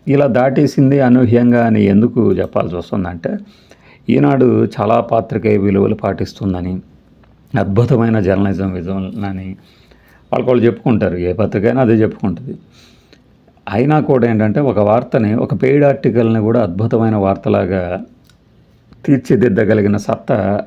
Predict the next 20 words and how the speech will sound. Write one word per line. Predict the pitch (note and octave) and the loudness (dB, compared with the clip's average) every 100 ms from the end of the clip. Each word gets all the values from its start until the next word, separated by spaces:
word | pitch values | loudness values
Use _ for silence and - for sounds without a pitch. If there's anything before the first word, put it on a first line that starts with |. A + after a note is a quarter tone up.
| - | -6
ఆ | G2+ | -6
పార్టీ, | - A2+ - A#2+ - - - - | -2 -4 -2 -4 -4 -16 -20 -14
సారీ | - G#2 - | -6 -4 -2
ఆ | G2 | -4
పత్రికకి | - A2 - C#3 - - G2 | -2 -4 -2 -2 -2 -2 0
అలవాటు. | G#2 G#2 G2+ - _ _ _ _ - _ _ _ _ _ _ - | 0 -2 -6 -16 _ _ _ _ -20 _ _ _ _ _ _ -12
అలా | G2 A#2 C3+ A#2+ - | -2 0 2 0 -2
చూసినప్పుడు | D#3 - C3 C3 A#2+ | -2 0 0 0 0
జర్నలిజంలో | G#2 A#2 C#3+ B2 C3 B2 | 2 2 2 4 4 4
ఉన్న | A#2 G#2+ | 2 2
వాళ్ళకి | G2+ G#2+ | 2 2
తెలుస్తుంది | G2 G2+ - - - - _ _ _ - G2 | 0 -2 -6 -14 -14 -20 _ _ _ -4 0
ఏది, | G2+ G2+ G2+ G2 - _ _ _ - _ _ - D#3 | 2 2 0 -4 -8 _ _ _ -20 _ _ 0 2
ఏ | G#2+ | 2
పత్రిక | C3+ C3 - C3 D3 | 2 -2 -2 -2 0
ఏ | C3 G2+ A2 | 2 4 2
వార్తని | G#2+ A2 - B2+ C3 E3 F#2+ | 2 0 -2 -2 0 0 0
ఎందుకు | G2+ B2 A#2+ | 2 2 2
ఇచ్చింది | F#2+ - F#2+ F#2+ | -2 -4 -4 -4
అనేది. | F2+ F2+ D3 | -6 -8 -12